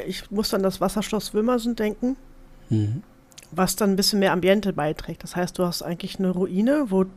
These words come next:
Speaker 1: bestimmte Gebäude funktionieren,
Speaker 2: Mhm.
Speaker 1: aber du hast halt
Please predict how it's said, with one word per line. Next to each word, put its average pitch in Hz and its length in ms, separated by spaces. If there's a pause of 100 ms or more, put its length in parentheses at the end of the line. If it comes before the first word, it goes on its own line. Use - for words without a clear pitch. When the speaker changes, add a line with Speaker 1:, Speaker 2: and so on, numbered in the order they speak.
(140)
Speaker 1:
bestimmte 202 440
Gebäude 185 400
funktionieren, 202 880
Speaker 2:
Mhm. 196 240 (600)
Speaker 1:
aber 175 140
du - 140
hast 185 240
halt 185 160